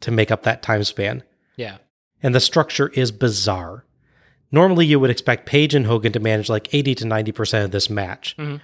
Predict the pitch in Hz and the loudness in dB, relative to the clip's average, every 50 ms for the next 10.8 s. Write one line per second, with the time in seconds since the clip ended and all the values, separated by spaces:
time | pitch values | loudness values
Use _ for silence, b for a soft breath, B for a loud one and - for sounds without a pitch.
0 | B _ 135 117 101 123 123 127 117 123 123 117 113 113 113 104 107 107 107 104 | B _ -4 -2 2 4 4 4 4 2 2 2 2 0 0 0 0 0 0 -2
1 | - - 147 143 135 139 131 120 - 131 123 120 - 127 117 110 - - 110 98 | 0 4 4 6 6 4 4 2 0 -2 -2 -2 -2 -4 -4 -4 -2 -2 -4 -4
2 | 98 - - 107 104 104 104 101 101 98 98 90 - - 90 - - 95 92 - | -4 -6 -8 -8 -4 -4 -2 -2 -2 -4 -6 -4 -4 -4 -4 -4 -6 -10 -8 -8
3 | - - - _ _ _ _ _ _ _ _ _ _ - 135 127 127 123 - - | -10 -10 -12 _ _ _ _ _ _ _ _ _ _ 0 2 2 2 0 2 4
4 | 165 151 139 123 127 117 113 113 117 143 165 185 175 151 123 127 127 123 117 120 | 4 4 4 2 0 -4 -2 2 4 4 6 4 4 2 4 4 2 4 2 0
5 | 120 147 127 123 120 117 117 113 113 110 113 107 101 - - - - 151 - - | -2 0 0 0 0 0 0 -2 -2 -2 -2 -4 -4 -6 -12 -6 -6 -4 -2 0
6 | - - - - - - 160 143 131 - - 123 101 - 104 101 101 117 - 135 | 0 0 0 -2 2 2 2 2 2 0 -2 -4 -4 -4 -6 -6 -6 -6 -6 -6
7 | 135 131 - 143 131 123 - 120 110 107 - - 127 110 - - - 107 98 - | -4 -2 -2 -2 -2 0 0 -2 -2 -2 -6 -10 -10 -10 -8 -8 -6 -6 -8 -8
8 | 95 98 - _ _ _ _ _ _ _ _ _ - 135 135 139 139 135 131 139 | -10 -12 -14 _ _ _ _ _ _ _ _ _ 2 4 4 4 4 2 2 2
9 | 139 151 170 - - 160 147 - 131 135 131 127 - 123 107 - 117 117 117 110 | 2 2 0 -2 -6 -6 -4 0 2 2 2 2 -2 -2 -2 -2 -2 -2 -2 -6
10 | 110 - 117 117 104 113 110 101 92 117 117 107 92 101 101 98 | -6 -4 -4 -4 -2 -4 -6 -4 -2 -2 -2 -2 -4 -6 -8 -8